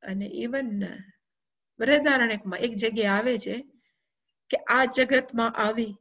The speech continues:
અને હું છું ન જાણે અસ્માત લોકાત પ્રે-, પ્રેત્ય સ, અ, કૃપણઃ ગાર્ગી.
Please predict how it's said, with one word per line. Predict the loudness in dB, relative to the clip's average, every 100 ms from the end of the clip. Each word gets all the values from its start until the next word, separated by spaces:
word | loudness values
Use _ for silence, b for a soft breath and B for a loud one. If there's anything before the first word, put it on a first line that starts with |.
| _ -8
અને | -4 -2
હું | -2 -2 0 0
છું | -4 -6 -8 -6
ન | 0 2
જાણે | 2 2 2 0 -4 -10 -8
અસ્માત | -4 -4 -4 -4 -4 -6
લોકાત | -6 -4 -4 -4 -4 -6 -8
પ્રે-, | -6 -6 -8 _ 0
પ્રેત્ય | 0 0 -6 -4 -6 -8 _ _ _ _ _
સ, | -2 0 2 2 2 0 -6 _ _ _ _ _ _ _ -4
અ, | -4
કૃપણઃ | -4 -10 -4 -2 -2 -4
ગાર્ગી. | -2 0 0 -4 -6 -8